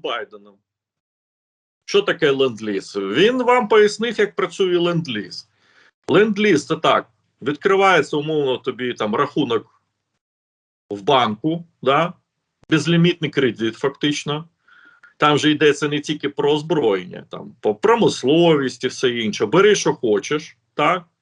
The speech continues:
Все, що знищується на полі бою, воно вираховується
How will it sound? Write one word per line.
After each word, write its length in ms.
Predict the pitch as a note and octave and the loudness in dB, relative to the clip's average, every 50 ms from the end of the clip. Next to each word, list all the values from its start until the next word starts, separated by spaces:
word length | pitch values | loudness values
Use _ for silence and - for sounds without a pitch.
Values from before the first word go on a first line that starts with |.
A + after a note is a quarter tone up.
| _ _ _ - _ _ _ _ _ _ | _ _ _ -20 _ _ _ _ _ _
Все, 220 | - - A3+ A#3 | -4 0 0 0
що 200 | A3+ - - F#3 | 0 0 0 -2
знищується 640 | D#3+ - E3 F#3 F#3 E3+ - F3+ E3 D3+ D3 - D3+ | -2 0 0 0 0 0 -2 -2 -2 -2 -2 -4 -4
на 100 | C#3 C#3+ | -4 -4
полі 360 | D3 - D#3 D3+ D3 C#3 C3+ | -4 -2 -2 -2 0 0 -2
бою, 420 | B2 G#2 A#2+ B2+ A#2 A2 G#2+ G#2 G2 | -2 -2 -2 0 2 2 2 2 0
воно 280 | A#2 C3+ D3 D3 B2 | -2 -2 0 0 0
вираховується 1040 | G#2 B2+ E3 D#3+ A#2+ G#2 - - A2 G2 F#2+ F2+ F#2+ F#2+ G2 G2 - - C3 C#3 C#3+ | 0 0 2 2 0 -2 -2 -2 -2 -2 0 0 0 0 -2 -2 -4 -4 -4 -4 -4